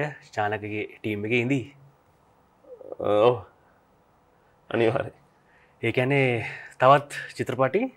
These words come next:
Speaker 1: මග එනවා කියන එක. චානක බොහොම ස්තුතියි. බොහොම කාර්යබහුලයි. චිත්‍රපටය පැල් බැඳගෙන දුවනවා. ඈ? ඉතින්, අ,
Speaker 2: ඒකට චැනල් ඇත්තටම මෙහෙමයි. ඒක, ඒකෙදිත් මම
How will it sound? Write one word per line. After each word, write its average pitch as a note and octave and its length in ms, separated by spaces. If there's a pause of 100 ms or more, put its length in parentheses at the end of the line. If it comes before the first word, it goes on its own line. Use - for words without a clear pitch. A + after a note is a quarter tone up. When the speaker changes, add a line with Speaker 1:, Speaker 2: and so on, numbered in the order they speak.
(420)
Speaker 1:
මග A#2+ 180
එනවා D#3 260
කියන F3+ 220
එක. F#2 120 (220)
චානක B2+ 340
බොහොම A#2 260
ස්තුතියි. B2+ 460 (720)
බොහොම G#2+ 200 (280)
කාර්යබහුලයි. A2 640 (640)
චිත්‍රපටය A2 480 (360)
පැල් F#2+ 200
බැඳගෙන A#2 420
දුවනවා. C3 340 (800)
ඈ? C3+ 160 (640)
ඉතින්, A#2 320
අ, G#2 320
Speaker 2:
ඒකට A#2 300
චැනල් B2 260
ඇත්තටම G#2+ 300
මෙහෙමයි. G2 280 (140)
ඒක, - 260
ඒකෙදිත් G2+ 440
මම G#2 200